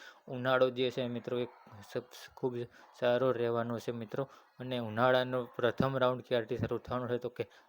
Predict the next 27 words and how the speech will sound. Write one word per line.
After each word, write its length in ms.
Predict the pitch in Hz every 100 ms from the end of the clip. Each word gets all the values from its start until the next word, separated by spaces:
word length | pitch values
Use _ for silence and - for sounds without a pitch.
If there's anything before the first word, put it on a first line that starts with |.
| -
નવ 360 | 113 127 147
તારીખથી 680 | 147 131 123 127 120 - 131
લઈને 260 | 123 127 123
તે 100 | 117 _ -
તેર 200 | 135 123 - -
તારીખ 280 | 117 117
સુધી 300 | - 117 117
એટલે 180 | 117 120
કે 140 | - - -
આ 140 | - 135
મહિનાની 520 | 127 117 117 120 143 - - _ -
નવ 480 | 113 110 123 135 135
તારીખથી 680 | 135 120 120 117 - 127 123
લઈને 360 | 123 143 123 - _ -
તે 100 | 123 - _
તેર 200 | 131 131 127
તારીખ 300 | 123 117 117
સુધી 360 | - 127 117 117 107 - _ -
ઉનાળો 420 | 123 117 117 117
છે 220 | - 127 113 _ _ -
તે 80 | 127
ચાલુ 360 | 110 120 113 120 117
રહેવાનો 500 | 113 117 117 123 135
છે. 120 | 127
અને 300 | - - 120 - - 131
આ 160 | 127
જે 260 | 123 -